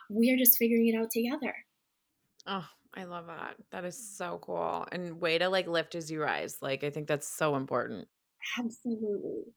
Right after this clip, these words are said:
Speaker 1: Absolutely. It's been a wild, it's been a wild journey.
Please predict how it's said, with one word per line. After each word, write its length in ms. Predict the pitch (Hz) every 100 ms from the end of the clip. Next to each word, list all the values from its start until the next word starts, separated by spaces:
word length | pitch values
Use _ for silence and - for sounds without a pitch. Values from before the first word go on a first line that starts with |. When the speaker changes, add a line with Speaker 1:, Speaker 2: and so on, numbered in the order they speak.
| _ _ _ _ 226
Speaker 1:
Absolutely. 760 | 214 - 214 208 202 208 233 -
It's 180 | 233 226
been 120 | 247
a 80 | 247
wild, 500 | 220 202 202 220 220 - _ _
it's 160 | 233 -
been 120 | 233
a 80 | 226 196
wild 160 | 190 196
journey. 340 | - -